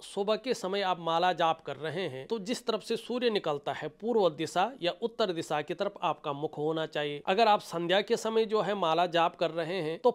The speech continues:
पश्चिम की तरफ जो है आपका जो है मुख होना चाहिए, तो इससे माला जप का जो है आपको फल मिलता है। अब देखिएगा माला जप का फल जो है आप कैसे माला जाप करेंगे, इसका क्या नियम है।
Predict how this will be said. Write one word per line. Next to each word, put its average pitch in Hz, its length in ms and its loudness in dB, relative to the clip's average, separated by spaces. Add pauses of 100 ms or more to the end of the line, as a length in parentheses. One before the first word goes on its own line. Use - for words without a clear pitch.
(140)
पश्चिम 320 560 0 (240)
की 240 120 -4
तरफ 202 300 0
जो 175 180 0
है 175 220 0 (300)
आपका 165 340 6
जो 151 160 2
है 170 180 0 (260)
मुख 170 320 -6
होना 165 320 0
चाहिए, 143 380 -4 (300)
तो - 120 -12
इससे 214 300 -2
माला 147 380 -2 (160)
जप 139 200 -4 (100)
का 147 100 -2
जो 143 160 -4
है 156 180 -4 (260)
आपको 156 300 2 (120)
फल 147 140 0
मिलता 127 340 -6
है। - 200 -12
अब 247 160 4
देखिएगा 220 440 -2
माला 175 460 0
जप 233 260 -4
का 247 120 2
फल 240 240 -2
जो 220 200 -2
है 165 360 0
आप 190 200 4
कैसे 202 320 4
माला 180 300 6
जाप 180 300 4
करेंगे, 156 540 -6
इसका 196 260 -2
क्या 175 300 2
नियम 165 380 2
है। 123 240 -10